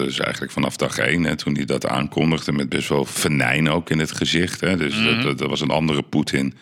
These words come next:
Speaker 1: dan de Poetin die we nu af en toe, eh, in, in, in deeltjes voorbij zien komen. Dus hij, ik denk ook wel dat hij een taxatiefout heeft gemaakt. Ik denk dat hij dat zelf ook wel inziet.
Speaker 2: Mhm.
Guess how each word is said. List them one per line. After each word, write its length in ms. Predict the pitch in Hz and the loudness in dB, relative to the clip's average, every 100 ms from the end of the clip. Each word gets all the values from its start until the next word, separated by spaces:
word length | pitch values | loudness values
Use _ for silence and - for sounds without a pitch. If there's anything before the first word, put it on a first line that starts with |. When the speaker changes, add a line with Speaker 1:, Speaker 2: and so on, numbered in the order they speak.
| - - - - _ | -20 -20 -18 -20 _
Speaker 1:
dan 140 | 78 | 0
de 60 | 73 | 0
Poetin 360 | 73 76 - 73 | 2 0 2 2
die 160 | 71 | 2
we 140 | 67 71 | 2 2
nu 280 | 71 76 | 4 2
af 180 | 78 80 | 2 0
en 80 | 76 | -2
toe, 360 | - 82 78 80 | 2 4 4 4
eh, 200 | 80 80 | 2 2
in, 160 | 80 78 | 2 0
in, 180 | 80 | 0
in 140 | 78 78 | 0 2
deeltjes 380 | 76 76 - - | 2 0 -2 -2
voorbij 340 | 78 73 78 | 0 0 0
zien 180 | 78 76 | 0 0
komen. 320 | - 78 78 | 0 0 0
Dus 100 | 76 | -2
hij, 160 | 71 69 | -2 -2
ik 160 | - | -2
denk 220 | 71 71 | -2 -2
ook 140 | 71 71 | -2 0
wel 100 | 73 | 0
dat 160 | 69 | 0
hij 140 | 67 71 | 2 2
een 60 | 71 | 2
taxatiefout 800 | - - 71 73 - - 80 - | -2 0 0 0 -4 0 0 -2
heeft 120 | - | -4
gemaakt. 220 | 80 80 | -2 -2
Ik 60 | 69 | 0
denk 140 | - | -2
dat 140 | 65 | -2
hij 100 | - | -2
dat 120 | - - | -2 0
zelf 240 | - - | -2 0
ook 140 | - | -2
wel 120 | 71 82 | 0 2
inziet. 420 | 76 82 87 110 - - - - - - - | 2 2 2 0 -6 -20 -20 -18 -18 -20 -16
Speaker 2:
Mhm. 120 | 92 | -14